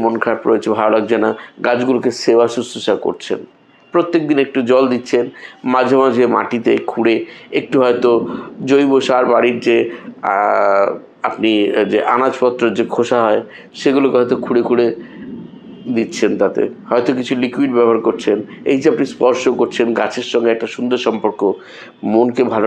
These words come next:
রাখতে সাহায্য করে। এর মধ্যেও কিন্তু সেই ইউনিভার্সাল এনার্জি কিন্তু কাজ করছে। আপনি যখন কারোর সঙ্গে কথা বলছেন,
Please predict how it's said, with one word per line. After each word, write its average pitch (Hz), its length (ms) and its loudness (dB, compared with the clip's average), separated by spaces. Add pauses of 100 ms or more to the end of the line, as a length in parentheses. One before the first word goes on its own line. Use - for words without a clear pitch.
রাখতে 113 240 -2
সাহায্য 101 500 -2
করে। 107 240 -2 (760)
এর 185 160 4
মধ্যেও 196 400 2
কিন্তু 156 180 -4
সেই 160 220 0 (160)
ইউনিভার্সাল 135 540 2 (160)
এনার্জি 110 400 0
কিন্তু 151 360 0 (500)
কাজ - 260 -2
করছে। - 320 -2 (300)
আপনি 190 280 0 (100)
যখন 185 160 0
কারোর 131 340 -2
সঙ্গে 139 180 4 (100)
কথা 127 200 0
বলছেন, 113 400 0